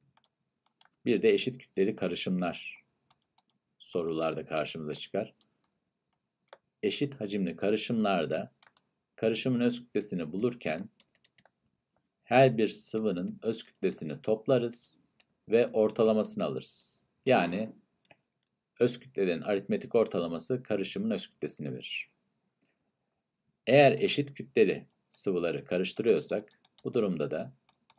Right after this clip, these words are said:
karışımın öz kütlesini bulurken iki çarpı D bir çarpı D iki bölü D bir artı D iki formülünden istifade ederiz.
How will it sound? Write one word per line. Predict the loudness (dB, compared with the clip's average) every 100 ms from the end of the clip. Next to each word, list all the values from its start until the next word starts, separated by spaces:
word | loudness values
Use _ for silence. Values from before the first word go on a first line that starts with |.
| _ _ _ _ _ _ -20 _ _ _ _ _ _
karışımın | -2 0 0 -2
öz | 0 -2
kütlesini | -6 -2 -2 -2 -6
bulurken | -2 -4 -2 -6 -6 -12 _ _ _ _ _ _ _ _ _ _ _ _ _ _ _ _ _ _
iki | -6 -4
çarpı | 0 2 2 0 -4
D | -2 0 0
bir | -2 -4 -6
çarpı | -6 -4 -6 -2
D | 2 2
iki | 0 -4 -8 -8 -12 _ _ _ _ _ -4
bölü | 0 2 0 0 0 -2 -4 -12 _ _ _ _ _ _ _ _ _ _ _ _ _ _ _ _ _ _ _ _ _ -4
D | 0 2
bir | 2
artı | 0 -2 -4
D | 0 0
iki | 0 -8 -14
formülünden | _ -2 0 -2 -6 -6 -4 -6 -6 _ _
istifade | -10 -8 -2 0 2 0
ederiz. | -2 -4 -2 -4 -6